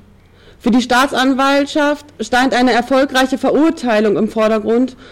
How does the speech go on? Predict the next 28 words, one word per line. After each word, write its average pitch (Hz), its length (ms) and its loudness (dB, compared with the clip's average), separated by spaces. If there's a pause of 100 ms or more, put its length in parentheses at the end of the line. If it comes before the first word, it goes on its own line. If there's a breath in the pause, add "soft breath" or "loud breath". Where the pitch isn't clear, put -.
(160 loud breath)
und 240 140 2
somit 269 280 2
der 247 100 2
Nachweis 254 480 0
eines 233 280 0
bewussten 233 540 -2
Willens. 196 380 0 (1900 loud breath)
In 254 120 4
einem 262 220 4
Auswertungsbericht 269 1040 0
der 254 80 2
Gestapo 247 480 0
von 254 160 0
neunzehnhundertzweiundvierzig 247 1040 0
im 240 100 0
Kontext 254 480 -2
der 247 60 -2
Verfolgung 247 520 0
der 226 100 0
Bestland-Jakob-Abzahn-Gruppe 247 1900 0
in 220 220 0
Hamburg 277 460 0 (540 loud breath)
warnt 240 320 0
ein 240 160 0
Beamter 247 440 0
seine 226 280 2
Kollegen, 247 520 2
Zitat, 254 680 -2